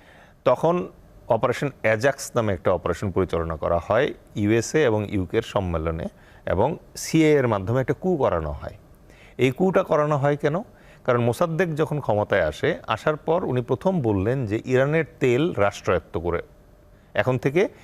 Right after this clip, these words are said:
কোনো ব্রিটিশ অথবা ইউএস কোম্পানি এই ইরানে এসে তেল উত্তোলন করে বিক্রি করতে পারবে না, এটা ইরান সরকারের অধীনে হবে।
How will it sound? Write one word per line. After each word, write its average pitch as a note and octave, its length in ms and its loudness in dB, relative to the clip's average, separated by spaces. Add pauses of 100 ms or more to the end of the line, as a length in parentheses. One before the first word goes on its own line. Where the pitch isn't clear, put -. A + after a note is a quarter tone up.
(180)
কোনো C3+ 240 2
ব্রিটিশ A#2+ 400 0
অথবা B2+ 260 2
ইউএস G#2+ 360 0
কোম্পানি A#2 580 -2 (640)
এই G2 460 0
ইরানে B2 360 2
এসে A2 440 -2
তেল D3+ 220 2
উত্তোলন A#2+ 400 0
করে A#2 180 -2
বিক্রি A2+ 240 -2
করতে E2+ 200 -6
পারবে D2+ 260 -4
না, - 140 -14 (440)
এটা C#3 120 -2
ইরান C#3+ 300 2
সরকারের B2 460 0
অধীনে E2+ 280 -2
হবে। D2 260 -8